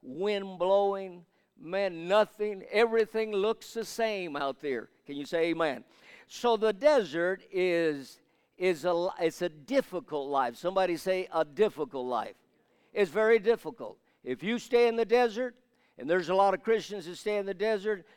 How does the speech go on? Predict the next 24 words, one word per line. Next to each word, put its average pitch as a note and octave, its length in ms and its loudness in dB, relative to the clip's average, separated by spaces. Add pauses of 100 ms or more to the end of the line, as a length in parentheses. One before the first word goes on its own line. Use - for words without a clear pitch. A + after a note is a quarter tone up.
well, E3+ 160 0
life's G3+ 280 6
gonna G3 200 -4
be G3 100 0
very F#3 240 -4
terrible D#3+ 380 -4
for C#3+ 120 -14
you. D3+ 220 -6 (920)
It's D3 140 -6
gonna F#3 220 -2
be F#3 140 2
very F3+ 260 2
difficult. C3 480 -8 (540)
It, F3 300 2
it's F3+ 260 0
the F3+ 100 2
place G3+ 440 0
of F#3+ 120 -10
struggle. D3 640 -4 (600)
It's F3+ 240 -2
a F3 60 0
place F3 400 0
of F3 120 -8
survival. E3+ 720 0